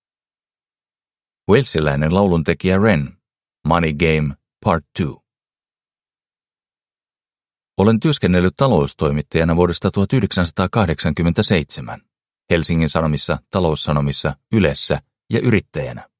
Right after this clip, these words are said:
Olen tutkinut taloutta monelta kantilta, aina velkavankeudessa elävistä yrittäjistä globaalitalouteen saakka. Tästä vajaan neljänkymmenen vuoden kokemuksesta huolimatta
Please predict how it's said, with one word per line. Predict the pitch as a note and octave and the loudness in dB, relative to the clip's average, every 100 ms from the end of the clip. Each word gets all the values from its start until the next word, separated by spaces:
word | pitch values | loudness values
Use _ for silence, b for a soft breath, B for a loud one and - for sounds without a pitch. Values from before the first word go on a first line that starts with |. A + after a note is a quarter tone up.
| _ _ _ _ _ _ _ _ _ _ | _ _ _ _ _ _ _ _ _ _
Olen | C3+ G2+ C#2 | 2 2 2
tutkinut | F2 - F#2 F2 | -2 0 0 0
taloutta | A#2+ A2+ E2 - F2+ | 0 2 2 0 0
monelta | B2+ E2+ D2 D2 | 2 2 0 -2
kantilta, | G#2 E2 D#2+ D2 E2 D2 _ _ _ _ - | 0 0 0 -2 -2 -6 _ _ _ _ -4
aina | D#2+ D2 C#2 | -2 -2 0
velkavankeudessa | E2 E2 D#2 D#2+ D2 D#2+ D#2 - F2+ | 0 2 0 0 0 0 0 -2 0
elävistä | E2+ D2+ D2+ - - | 2 0 0 -2 0
yrittäjistä | G#2 D#2+ - D2+ - G2+ | 0 0 -2 -2 -4 -2
globaalitalouteen | A#2 F#2 D2 D2 F2 F2 F2+ G2+ G2 | 0 2 0 -2 0 0 0 0 0
saakka. | F#2+ C#2+ - - - _ _ _ _ _ _ _ _ _ _ _ _ _ _ _ _ _ _ | 0 -4 -10 -16 -16 _ _ _ _ _ _ _ _ _ _ _ _ _ _ _ _ _ _
Tästä | G#2 A2+ - | -4 -4 -4
vajaan | G#2+ A#2+ A#2 | -2 0 0
neljänkymmenen | C3+ C#3 D#2+ C#2+ D2+ D2+ | 0 0 -2 -2 -4 -2
vuoden | D2 E2 F2 | -2 0 0
kokemuksesta | A#2+ - D#2 D2 E2+ - G#2+ | -2 -2 -2 -2 -4 -2 0
huolimatta | A2 D#2 D2 C#2+ - C#2+ | 2 0 -2 -4 -6 -6